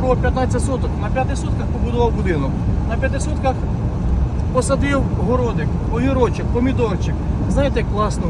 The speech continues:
вийти на ганок зранку чи ввечері, випити чарочку горілочки, з'їсти помідорчики з салом або з огірочком. Блін, як це круто. На п'яти сотках, що залишається, можна садочок класно зробити, гамачок натягнути, травичка,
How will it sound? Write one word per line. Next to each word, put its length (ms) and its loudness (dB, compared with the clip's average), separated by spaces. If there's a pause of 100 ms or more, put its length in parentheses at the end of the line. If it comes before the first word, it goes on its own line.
вийти 420 -2 (920)
на 80 0
ганок 480 0 (320)
зранку 500 0 (240)
чи 60 -2
ввечері, 540 0 (120)
випити 340 0 (600)
чарочку 360 0
горілочки, 580 0
з'їсти 320 0
помідорчики 640 0
з 100 0
салом 260 0 (100)
або 120 0
з 40 0
огірочком. 560 0 (640)
Блін, 180 2
як 140 2
це 120 2
круто. 420 0 (540)
На 100 0
п'яти 420 2 (680)
сотках, 280 0
що 100 2
залишається, 760 2 (240)
можна 160 -2
садочок 500 0
класно 260 0
зробити, 340 0
гамачок 460 2
натягнути, 420 0
травичка, 500 0